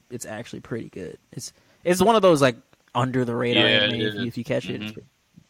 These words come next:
Speaker 1: I'm saying that, but I'm, I'm not even caught up on it, though. <laughs> Uh, we've got Do It Yourself, which is a D I Y anime, which, you know, real,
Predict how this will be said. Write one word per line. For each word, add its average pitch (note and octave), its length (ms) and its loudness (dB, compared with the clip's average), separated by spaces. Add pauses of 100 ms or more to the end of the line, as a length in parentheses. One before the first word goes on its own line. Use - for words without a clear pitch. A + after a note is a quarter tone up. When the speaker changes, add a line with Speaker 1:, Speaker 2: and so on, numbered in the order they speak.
(1700)
Speaker 1:
I'm C#3 140 2
saying B2 220 -2
that, A#2 140 -8
but A#2+ 100 -4
I'm, B2 200 -2
I'm C#3 120 0
not A#2 160 -8
even A#2 140 -16
caught A2 220 -6
up A2 140 -6
on B2 160 -6
it, F3 60 -4
though. C3 180 -10
<laughs> - 40 -20 (840)
Uh, C#3+ 360 4
we've E3+ 120 0
got D#3 280 4
Do G#3 160 0
It G3 100 -4
Yourself, D#3+ 500 -2
which E3 160 -6
is C#3 80 -10
a C3 160 -2
D G3 320 -8
I D3+ 280 -6
Y C#3+ 400 -4
anime, B2 640 -12
which, B2 280 -12
you E3 120 -10
know, B2+ 180 -6
real, E3 540 -2